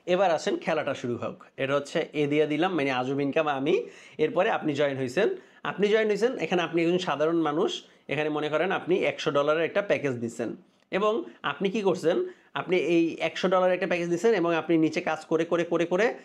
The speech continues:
আপনি ওয়ান স্টার হয়ে গেছেন, ঠিক আছে? আপনি ওয়ান স্টার হয়ে গেছেন। আপনি যখন ওয়ান স্টার হয়ে যাবেন, তখন কি হবে? তখন আমিও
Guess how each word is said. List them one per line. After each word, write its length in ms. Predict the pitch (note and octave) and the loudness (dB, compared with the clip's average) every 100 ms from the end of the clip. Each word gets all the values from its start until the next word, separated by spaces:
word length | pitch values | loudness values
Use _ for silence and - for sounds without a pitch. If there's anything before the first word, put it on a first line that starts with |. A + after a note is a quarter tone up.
| - - | -14 -8
আপনি 280 | C3+ G3+ | -2 2
ওয়ান 280 | F#3 D#3 D#3 | 4 2 0
স্টার 220 | D#3 D#3+ D3+ | -2 0 2
হয়ে 200 | F3+ B2+ | 2 0
গেছেন, 320 | A#2 - A2 - _ | -4 -6 -10 -12 _
ঠিক 120 | - F#4+ | -4 -2
আছে? 220 | - C3 | 0 0
আপনি 200 | B2+ D#3 | 2 2
ওয়ান 260 | C#3+ C#3+ | 2 0
স্টার 220 | C#3 - C3+ | -2 -2 0
হয়ে 200 | D#3+ A#2+ | 0 0
গেছেন। 300 | A#2 - - - - - | -4 -6 -10 -16 -20 -8
আপনি 180 | D3+ F3 | -4 -2
যখন 180 | G3+ A3 | 0 0
ওয়ান 220 | F3+ G3 | 0 0
স্টার 220 | F#3 A3+ F#3+ | 0 0 2
হয়ে 200 | G#3 D#3 | 2 2
যাবেন, 360 | C#3 B2+ A#3+ F4 - - _ - | 0 2 2 0 -4 -16 _ 0
তখন 260 | G#3+ A3 A3+ | 0 2 0
কি 120 | F#3+ | 2
হবে? 300 | C#3 B2 D#3+ A#3+ - _ _ - | 0 2 0 0 -6 _ _ -2
তখন 480 | F#3 F#3+ A3 G3 G#3 - _ - | 0 2 2 0 -6 -12 _ -8
আমিও 300 | E3 F#3+ | -4 0